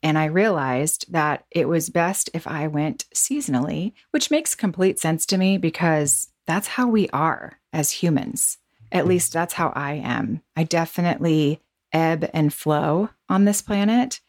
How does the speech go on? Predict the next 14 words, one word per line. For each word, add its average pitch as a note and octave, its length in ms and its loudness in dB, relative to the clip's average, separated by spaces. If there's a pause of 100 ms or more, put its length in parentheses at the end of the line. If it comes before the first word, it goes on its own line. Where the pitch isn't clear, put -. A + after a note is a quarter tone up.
(100)
And F3 160 0
so E3+ 380 2
I'm E3+ 160 0
going G3 260 2
to G3 60 -4
take E3 500 -2
a D#3+ 300 2
break. D#3+ 560 0 (160)
I'm D#3+ 160 0
going D#3 380 2
to D3+ 500 -2 (240)
get - 260 2
a D3+ 80 -2
lot D3+ 540 2